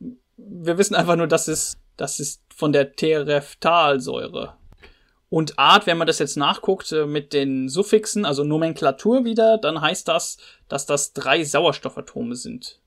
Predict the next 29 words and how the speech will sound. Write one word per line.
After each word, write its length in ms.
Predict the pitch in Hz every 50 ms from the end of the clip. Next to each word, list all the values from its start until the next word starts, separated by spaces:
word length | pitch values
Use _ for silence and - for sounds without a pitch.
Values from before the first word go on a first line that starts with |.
| _ _
Drei 280 | - - 127 127 120
O, 240 | - 135 147 143 135
ich 140 | 135 - -
mach 120 | 135 -
mal 140 | 135 127 - -
O 220 | 139 139 139 139
hin. 280 | 135 131 120 127 123 - - - - _ _ _ - _ _ _ _ -
Wo 140 | - 185 208
die 100 | 202 196
sind, 280 | - 190 190 185 -
wie 100 | 170 185
die 140 | 170 165 160
sind, 240 | 151 165 160 151 143
weiß 240 | 143 131 139 139 139
ich 120 | 135 -
nicht. 280 | 143 143 135 - - _ _ _ _ - - - _ _ _ _ -
Ich 160 | - 143 -
sag's 240 | - 131 131 - -
einfach 260 | - 135 - 135 123
mal 100 | 131 131
nur. 220 | 123 117 120 - _
Vielleicht. 760 | - - - 185 190 196 175 143 147 139 131 - - - -
Ich 140 | - - -
schreib 220 | - 151 147 147
mal 100 | 143 143
so 100 | 135 135
ein 80 | 131 127
Vielleicht 440 | - 139 135 131 131 135 135 - -
dazu. 360 | - - - - - 147